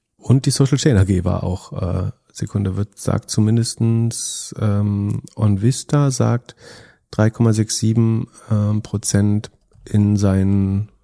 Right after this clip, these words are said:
Höhlenmenschenkollegen, äh, Ralf Dümmel und Kofler, ähm, in der Social Chain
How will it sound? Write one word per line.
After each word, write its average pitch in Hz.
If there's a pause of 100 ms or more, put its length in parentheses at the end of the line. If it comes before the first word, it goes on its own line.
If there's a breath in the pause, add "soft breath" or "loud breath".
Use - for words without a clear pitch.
Höhlenmenschenkollegen, 95
äh, 95
Ralf 92
Dümmel 92
und 92
Kofler, - (680 loud breath)
ähm, 95
in 101
der 95
Social 92
Chain 90